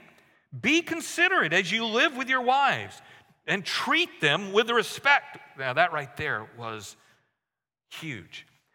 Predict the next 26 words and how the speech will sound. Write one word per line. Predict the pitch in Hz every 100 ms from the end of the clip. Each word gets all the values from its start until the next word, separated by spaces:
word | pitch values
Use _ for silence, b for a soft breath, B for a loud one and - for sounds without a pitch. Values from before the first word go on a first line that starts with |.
| _ _ _ _
"Treat | - 220 240
them | 285
with | 285
respect | 269 247 - 131 -
as | 139
the | 131
weaker | 139 180 185
partner | - 180 185 147 135
and | 147 180 226
as | 220 202
heirs | 220 262 302 302 208
with | 202 285 359 -
you | 202 190 202
of | 226 214
the |
gracious | 202 262 - 233
gift | - 254 -
of | 214
life, | 247 269 254
so | - 226
that | 220
nothing | 196 247 285 220 202
will | 208
hinder | 185 233 214
your | 196 202
prayers." | 202 240 220 123